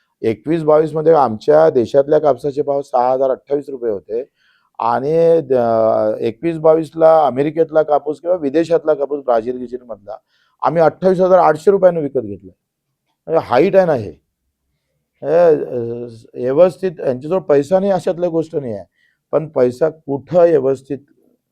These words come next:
कशा पद्धतीनं, आता याच्यात तर मोठा काय झालंय, कापड मिल आहे, शंभर, दीडशे, दोनशे कापड मिल मालक असेल, पण ते या देशाचं आयात निर्यात धोरण तेच ठरवतात. करोडो शेतकरी गा-, गायब झाला तरी चालेल.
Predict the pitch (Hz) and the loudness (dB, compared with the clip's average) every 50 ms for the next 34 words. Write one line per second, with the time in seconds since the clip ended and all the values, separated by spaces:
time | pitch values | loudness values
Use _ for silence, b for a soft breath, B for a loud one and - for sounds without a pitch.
0 | _ _ _ _ - 120 113 - 147 143 - - 123 107 101 127 120 104 110 104 | _ _ _ _ -14 -12 -8 -6 -8 -6 -4 -4 -6 -4 -4 -6 -6 -6 -8 -12
1 | 104 113 127 131 131 131 127 123 151 156 151 - 151 139 120 113 113 113 - 135 | -12 -12 -14 -12 -10 -10 -10 -8 -10 -8 -6 -6 -6 -6 -6 -10 -12 -10 -6 -4
2 | 147 139 - _ _ _ _ _ _ _ _ - 113 123 127 120 113 113 117 117 | -4 -4 -6 _ _ _ _ _ _ _ _ -10 -6 -6 -4 -4 -4 -4 -6 -6
3 | - 110 101 98 - 117 117 117 113 113 110 110 110 98 87 87 90 90 - - | -8 -8 -8 -6 -6 -6 -6 -6 -6 -8 -8 -8 -10 -10 -12 -14 -16 -20 -20 -20
4 | _ _ _ _ _ _ _ _ _ _ _ _ _ _ _ _ _ _ 117 - | _ _ _ _ _ _ _ _ _ _ _ _ _ _ _ _ _ _ -16 -12
5 | 120 107 104 110 123 120 110 113 113 107 - 120 98 110 110 110 92 - - 120 | -12 -8 -6 -6 -6 -6 -6 -8 -10 -8 -8 -8 -8 -8 -10 -12 -12 -12 -12 -8
6 | - 110 101 98 107 107 107 107 107 107 98 95 98 98 - 101 - _ - - | -8 -8 -8 -8 -10 -12 -12 -14 -14 -16 -16 -14 -14 -14 -16 -16 -18 _ -20 -20
7 | _ _ _ _ _ _ _ _ _ _ _ _ - 117 117 117 107 - 120 120 | _ _ _ _ _ _ _ _ _ _ _ _ -8 -8 -8 -8 -10 -10 -8 -6
8 | 120 123 113 101 98 98 104 117 113 107 98 - - 107 101 107 127 117 104 98 | -6 -6 -6 -8 -8 -6 -6 -6 -8 -8 -10 -10 -12 -12 -10 -8 -8 -8 -8 -8
9 | 98 107 104 - 104 101 104 107 104 101 95 90 98 101 101 120 _ _ _ _ | -10 -12 -12 -14 -16 -14 -14 -14 -14 -16 -18 -16 -16 -16 -16 _ _ _ _ _
10 | _ _ _ _ _ - 120 117 120 - - 98 87 85 - _ _ _ _ _ | _ _ _ _ _ -12 -12 -12 -12 -14 -18 -18 -18 -20 -20 _ _ _ _ _
11 | _ _ _ _ _ _ _ _ _ _ _ _ _ - - 107 110 117 117 123 | _ _ _ _ _ _ _ _ _ _ _ _ _ -14 -10 -8 -6 -4 -4 -4
12 | 123 117 - 113 98 - - 123 117 120 110 110 98 104 107 107 110 - 117 110 | -6 -6 -8 -12 -12 -12 -12 -12 -12 -10 -8 -8 -8 -8 -10 -12 -14 -16 -16 -14
13 | 104 98 104 104 104 98 101 101 104 101 98 110 107 104 104 _ - 104 92 87 | -12 -10 -12 -12 -14 -16 -14 -14 -14 -14 -12 -14 -14 -14 -14 _ -12 -12 -12 -12
14 | 85 95 | -16 -18